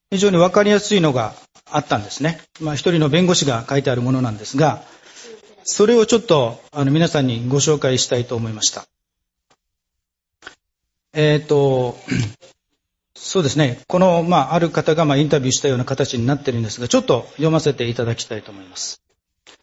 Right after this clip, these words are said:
えー、集団的自衛権を行使することは現在の日本憲法の下でも認められている。安倍内閣はそのような憲法解釈を閣議決定し、国民に向けて説明した。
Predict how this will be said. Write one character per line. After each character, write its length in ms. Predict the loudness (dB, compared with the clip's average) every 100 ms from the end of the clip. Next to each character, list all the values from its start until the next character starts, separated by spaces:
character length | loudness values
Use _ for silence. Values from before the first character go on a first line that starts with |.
| _ _ _ _ _ -2
え 200 | 2 2
ー、 20 |
集 340 | 2 4 4 4
団 200 | 4 4
的 140 | 2
自 280 | 0 2 4
衛 120 | 4
権 240 | 4 2
を 60 | 2
行 200 | 2 2
使 160 | 2 -2
す 160 | -2
る 80 | 0
こ 100 | 0
と 140 | 2
は 100 | 2
現 260 | 2 2 4
在 180 | 2 4
の 80 | 2
日 160 | 0 0
本 200 | 0 2
憲 220 | 2 0
法 340 | 0 2 4
の 240 | 4 2 2
下 320 | 0 0 2
で 100 | 2
も 320 | 2 0 -4 -4
認 300 | 0 2 2
め 160 | 4
ら 120 | 2 2
れ 120 | 0
て 220 | 2 2
い 40 |
る。 160 | 2 -4 _ _ _ _ _ -2
安 160 | 2
倍 100 | 4
内 160 | 4 2
閣 200 | 2 2
は 100 | 0
そ 140 | 2
の 100 | 2
よ 160 | 4 4
う 40 |
な 300 | 4 2 0 -10 _ _ _
憲 180 | 0 2
法 240 | 2 0
解 220 | 2 2 2
釈 320 | 0 2 2
を 220 | 0 -2 -16 _ _ -6
閣 260 | -2 2 2
議 120 | 2
決 260 | 2 0 0
定 180 | 2
し、 240 | 2 0 0
国 280 | 0 2 2
民 140 | 4
に 100 | 4
向 120 | 2
け 80 | 2
て 120 | 0
説 300 | 2 0 0
明 180 | 0 0
し 180 | 0 -2
た。 140 | -6